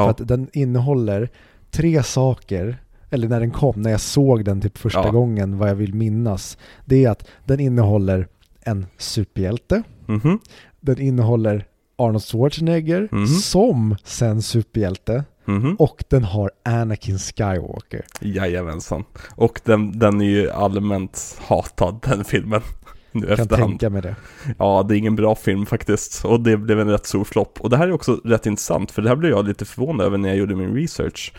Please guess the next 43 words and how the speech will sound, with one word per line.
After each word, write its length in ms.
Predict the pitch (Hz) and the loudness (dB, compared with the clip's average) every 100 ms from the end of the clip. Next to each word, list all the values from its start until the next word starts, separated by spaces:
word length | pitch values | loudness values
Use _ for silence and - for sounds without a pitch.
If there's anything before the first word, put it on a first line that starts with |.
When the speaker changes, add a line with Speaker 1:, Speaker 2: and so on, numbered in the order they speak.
| - - - | -20 -20 -8
Speaker 2:
Att 140 | - | -4
det 80 | - | -4
här 180 | 110 131 | 0 2
är 80 | 175 120 | 2 2
Arnolds 240 | 104 101 - | 2 0 -2
sista 320 | 110 - - | -6 -4 -6
stora 420 | - 110 98 - | -4 -4 -2 -2
hit. 460 | 135 131 - - _ _ _ _ _ _ | -2 -4 -10 -20 _ _ _ _ _ _
Alltså 280 | - 107 107 | -2 2 2
riktigt 400 | 110 113 - 123 | 2 -2 0 -2
stora 340 | - 120 92 - | -2 -4 -2 -4
hit. 360 | - - - _ _ _ _ - | -6 -10 -20 _ _ _ _ -2
Terminator 340 | 107 85 98 | 0 0 -4
två. 240 | - 117 - _ _ _ _ _ _ _ _ _ _ - | -4 -4 -4 _ _ _ _ _ _ _ _ _ _ -4
Speaker 1:
Är 300 | 220 330 92 | 0 0 -2
det? 160 | - - _ - | -8 -12 _ -2
Speaker 2:
Ja, 280 | 170 104 143 _ _ | 0 2 -2 _ _
för 100 | - | 0
efter 320 | 135 151 - | 0 2 2
det 60 | 143 | 4
här 160 | 143 196 | 4 2
så 120 | 143 | -2
blir 240 | 117 180 | -2 0
det 80 | 170 | 0
ingen, 300 | 143 110 107 | 0 0 0
alltså 140 | 139 | 0
det 220 | 147 151 156 | 0 0 0
är 40 | |
kanske 240 | 214 208 - | -2 -2 -2
en 240 | 185 185 | 0 2
eller 160 | 175 160 | 0 -2
två 480 | - - 160 139 113 - | -4 -2 2 4 2 -2
ordentliga 600 | 127 120 120 117 - 117 | -4 0 0 0 -2 0
hittar, 400 | 110 - 139 101 | -2 0 2 4
men 180 | 104 104 | 2 0
som 160 | 107 | -2
Terminator 340 | 117 113 110 104 | 2 2 2 -2
tre 300 | - 143 131 | -2 0 0
drog 200 | 95 - | -2 -6
knappt 400 | 101 131 - - | -6 -6 -6 -8
in 140 | - | -8
sin 180 | 95 82 | -8 -2
budget. 600 | 120 127 101 - - | -2 -2 -8 -10 -14